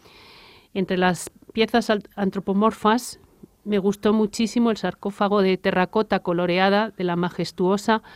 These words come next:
Lartea Sellanti, una dama muy importante que lo preside recostada sobre él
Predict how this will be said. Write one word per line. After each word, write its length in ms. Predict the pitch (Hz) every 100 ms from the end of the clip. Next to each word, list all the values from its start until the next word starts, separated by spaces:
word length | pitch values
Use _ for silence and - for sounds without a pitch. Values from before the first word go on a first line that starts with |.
| - - - -
Lartea 600 | 196 202 - 214 214 -
Sellanti, 720 | - 185 180 185 175 - 160 - _ _ -
una 240 | 190 196
dama 320 | 196 208 202 - _ -
muy 240 | 190 196 208
importante 800 | 196 190 180 220 220 214 240 247
que 120 | 196
lo 100 | 175
preside 480 | 165 165 - 226 220
recostada 600 | 202 - 170 - 190 190
sobre 360 | 202 190 208 220
él 200 | 240